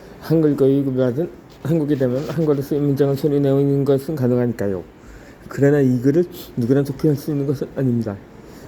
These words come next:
이 변주법이라는가 유물론 같은 학문 용어들의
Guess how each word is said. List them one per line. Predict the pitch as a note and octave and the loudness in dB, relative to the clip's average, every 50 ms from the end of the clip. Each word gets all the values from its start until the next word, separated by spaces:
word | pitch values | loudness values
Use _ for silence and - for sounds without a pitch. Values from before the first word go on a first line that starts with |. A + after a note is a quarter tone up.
| - | -6
이 | C3+ B2 | -4 -4
변주법이라는가 | - - - B2+ C3 C#3 C#3+ C3+ D#3 D3 C3+ D#3 C3+ B2+ B2 B2+ B2 B2 B2 B2 B2 E3 G3 G#3 - - - - - - - | -4 -2 -2 -2 0 0 -2 -2 -4 -4 -2 -2 -2 -2 -2 -4 -2 -4 -4 -4 -4 -4 -6 -6 -8 -14 -20 -20 -18 -6 -2
유물론 | C3+ C3 C3+ C#3 C3+ C#3 C3+ | 0 2 4 4 4 4 2
같은 | C3 C3 B2 - E3 E3 - - | 2 0 0 0 -2 -4 -2 -4
학문 | D#3 D#3 E3 D#3+ D#3 D#3 D3+ | -2 -2 0 0 2 2 2
용어들의 | D3+ D3 C#3+ D3 D3+ D3+ D3 C3+ C#3+ C#3 D3+ F3+ G3+ | 2 2 2 2 2 2 0 2 2 2 2 0 0